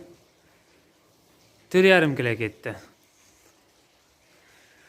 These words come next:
Общий kvadrat shu joyga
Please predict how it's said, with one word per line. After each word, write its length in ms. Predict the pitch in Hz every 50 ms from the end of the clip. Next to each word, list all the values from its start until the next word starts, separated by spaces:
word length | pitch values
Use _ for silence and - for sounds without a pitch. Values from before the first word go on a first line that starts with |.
| _ _ _ _ _ _ _ _ _ _ _ _ _ _ _ _ _ _ _ _ _ _ _ _ _ _ _ _ _ _ _ _ _ _ _ _ _ _ _ _ _ _ _ _ _ _ - - _ _ _ _ _ _ _ _ 196
Общий 220 | 196 - - 175 156
kvadrat 420 | - 170 170 165 151 151 143 135 - -
shu 80 | -
joyga 420 | 151 143 151 139 131 127 147 165